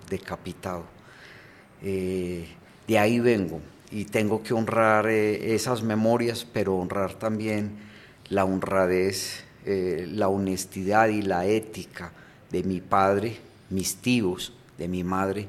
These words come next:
porque nosotros en la casa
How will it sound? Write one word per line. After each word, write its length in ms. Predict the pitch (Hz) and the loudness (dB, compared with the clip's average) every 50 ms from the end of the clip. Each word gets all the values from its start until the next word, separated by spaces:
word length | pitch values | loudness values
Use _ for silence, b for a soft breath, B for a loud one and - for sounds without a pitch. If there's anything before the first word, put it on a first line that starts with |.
| B B B B B B B B B B B B B B | B B B B B B B B B B B B B B
porque 960 | - 104 101 - - - - - - 101 98 92 95 92 92 90 87 87 85 90 | -4 -2 -2 -2 -4 -10 -16 -10 -6 -4 -2 -2 0 0 0 -2 -2 -4 -4 -4
nosotros 500 | 101 98 92 90 113 107 - 117 117 98 | -4 -4 -2 -2 -4 -4 -4 -6 -8 -6
en 120 | 110 101 92 | -6 -4 -4
la 120 | 92 92 | -4 -6
casa 800 | - - 92 92 90 87 - 110 107 104 101 98 98 98 92 | -6 -6 -6 -6 -6 -6 -6 -6 -6 -4 -4 -4 -6 -6 -8